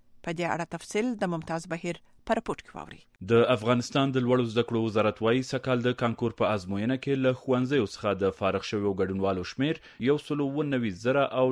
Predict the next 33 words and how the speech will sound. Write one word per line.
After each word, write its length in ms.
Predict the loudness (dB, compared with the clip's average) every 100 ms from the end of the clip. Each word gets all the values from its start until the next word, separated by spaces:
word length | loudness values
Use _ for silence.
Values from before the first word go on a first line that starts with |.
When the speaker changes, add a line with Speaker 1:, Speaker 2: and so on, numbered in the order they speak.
| 0
Speaker 2:
نهه 200 | -2 0 2
سوه 200 | 2 0
دوه 160 | -2 -2
ویشتو 280 | -4 -8 -4
تنو 240 | -4 -4 -4
ته 140 | -6
رسیږي. 480 | -6 -6 -6 -6 -10 -12 _ _ -2
د 40 | 0
افغانستان 500 | 0 -4 -4 -6 -4
د 100 | 0
لوړو 200 | 2 2
زده 160 | 0 -2
کړو 180 | -2 0 0
وزیر 260 | 0 -2 0
نجیب 280 | -2 -4 -4
الله 260 | 0 -2 0
خواجه 320 | -2 -2 -2 -4
عمري 280 | -4 -2 0
د 60 | -2
پنجشنبې 540 | -2 -4 -4 -4 -2 -2
په 80 | 0
ورځ 180 | -2 0
په 160 | -2 -2 -2
کابل 260 | -2 -2 -2
کې 100 | -2 0
د 80 | 0 -2
کانکور 400 | -4 -2 -4 0
د 100 | 0 0
ازموینې 420 | -2 -2 -2 -2 0
د 120 | 0 0
لومړي 220 | -2 -2 0
پړاو 280 | 2 2
د 120 | 0